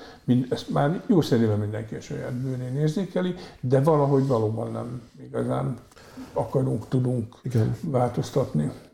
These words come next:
Speaker 2: És akkor tesznek mindenféle zöld vállalásokat, és hogyha a legkisebb gazdasági krízis helyzet van, ezeket egy mozdulattal lesöprik az asztalra. Onnantól az nem számít semmit.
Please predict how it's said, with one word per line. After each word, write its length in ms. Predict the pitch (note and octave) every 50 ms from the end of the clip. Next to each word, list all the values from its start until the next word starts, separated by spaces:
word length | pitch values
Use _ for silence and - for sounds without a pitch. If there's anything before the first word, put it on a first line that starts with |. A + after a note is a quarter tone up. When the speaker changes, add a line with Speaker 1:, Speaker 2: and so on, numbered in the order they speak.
| _ _ - -
Speaker 2:
És 100 | C#3 -
akkor 200 | D#3+ - D#3 C#3+
tesznek 420 | - E3+ D#3 C#3 - C#3 A#2+ -
mindenféle 360 | C3+ C3 A#2+ G#2+ - A2 A2
zöld 340 | G#2+ A2 A2+ A#2 A2 G#2+ A2
vállalásokat, 1040 | G#2 A2 A2+ A#2+ A#2+ A#2 B2 C3 B2 - - C#3 - - C#3 C#3+ D#3+ - - - - - _ _ _ _ _ _ _ _ _ _ _
és 100 | - -
hogyha 220 | - C#3 C3+ - C#3+
a 40 | C3+
legkisebb 600 | D3 E3+ F3 E3+ - - B2+ - - - A2+ A2+
gazdasági 500 | C3+ A#2+ A2+ B2+ A#2 A2 A#2 A2+ A2 A2
krízis 400 | - - A#2+ A2+ G#2+ A#2 A2+ -
helyzet 300 | B2+ B2 A2+ A#2 A2 -
van, 100 | B2 A#2+
ezeket 280 | A#2 A#2+ A#2 B2 A#2
egy 280 | A#2 A#2+ B2 C3 - C3+
mozdulattal 540 | C3 D3+ D3 - A2 A2 A2 - - A2 G#2+
lesöprik 420 | A2 - - A#2 A2 - - -
az 80 | - A#2
asztalra. 480 | A#2 A2 - - B2+ A#2 A#2 A2 A#2 -
Onnantól 380 | - E3 D3+ C#3+ C3+ C3+ C3 C3
az 100 | B2+ A#2
nem 140 | B2+ A2+
számít 280 | G#2+ - B2 A#2 A#2 A2+
semmit. 400 | - - B2+ A#2+ A2+ A#2+ - -